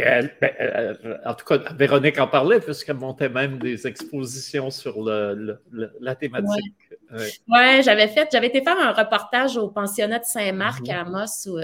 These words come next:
Speaker 2: où, euh,
Speaker 1: Mhm.
Speaker 2: la majorité des gens de ma famille puis de ma communauté, euh, ont été avant qu'ils démolissent, parce que c'était déjà dans les, euh, dans les discussions qu'ils allaient démolir l'endroit,
Speaker 1: Mhm.
Speaker 2: puis qu'ils allaient, euh, mettre à terre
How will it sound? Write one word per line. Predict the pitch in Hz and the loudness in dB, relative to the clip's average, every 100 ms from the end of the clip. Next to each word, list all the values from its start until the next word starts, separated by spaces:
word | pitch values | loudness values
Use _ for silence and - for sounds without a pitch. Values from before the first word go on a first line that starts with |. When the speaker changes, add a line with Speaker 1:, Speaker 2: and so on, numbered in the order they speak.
| 190 | -6
Speaker 2:
où, | 202 185 | -2 0
euh, | 170 160 156 143 | 0 0 -2 -6
Speaker 1:
Mhm. | - | -8
Speaker 2:
la | - | -10
majorité | 175 180 175 233 | -6 -6 -6 -4
des | 214 | -4
gens | 196 190 | -4 -4
de | 190 | -4
ma | 175 | -6
famille | 175 175 190 226 226 | -6 -8 -6 -6 -8
puis | 214 | -10
de | 185 | -10
ma | 170 | -8
communauté, | - 185 185 175 170 - 220 220 185 | -6 -6 -4 -6 -6 -6 -4 -2 -2
euh, | 156 - | -4 -6
ont | 185 | -4
été | 180 175 208 247 277 _ _ - | -4 -4 -4 -4 -6 _ _ -4
avant | 202 202 269 | 0 2 0
qu'ils | 269 202 | 0 -2
démolissent, | 196 190 175 190 208 - | 0 2 0 -2 -6 -8
parce | 175 - | -10 -10
que | 180 | -8
c'était | 196 202 | -8 -6
déjà | 196 214 294 | -2 -2 0
dans | 330 | 0
les, | 202 202 196 | 0 0 2
euh, | 180 170 165 160 160 | 2 2 0 -2 -4
dans | 175 | -6
les | 175 | -6
discussions | 175 - - - 214 | -6 -8 -8 -8 -8
qu'ils | 233 190 | -4 -4
allaient | 185 | -2
démolir | 180 180 175 202 214 | -2 -2 -2 -2 -4
l'endroit, | 185 165 165 - 180 208 | -4 -4 -8 -4 -2 -2
Speaker 1:
Mhm. | 196 | -6
Speaker 2:
puis | - | -8
qu'ils | 190 160 156 156 - - _ - 175 | -6 -4 -2 -4 -8 -20 _ -6 -2
allaient, | 165 175 175 165 156 | 2 4 6 4 0
euh, | |
mettre | 170 170 - | -4 -6 -8
à | |
terre | 165 185 | -8 -8